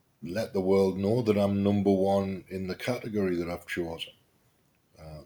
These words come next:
the most recent category, I've tried several, but this is the one that's getting me traction and getting me downloads and getting me attention. So this is the one I'm sticking with. And, uh,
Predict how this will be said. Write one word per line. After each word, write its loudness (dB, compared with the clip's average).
the -10
most -2
recent 0
category, -4
I've -4
tried 0
several, -2
but 0
this 2
is 0
the 4
one 4
that's 0
getting -2
me -2
traction -2
and -2
getting -2
me -2
downloads 0
and -10
getting -2
me 0
attention. -4
So -2
this -8
is -10
the -4
one -4
I'm -6
sticking -6
with. -4
And, -6
uh, -6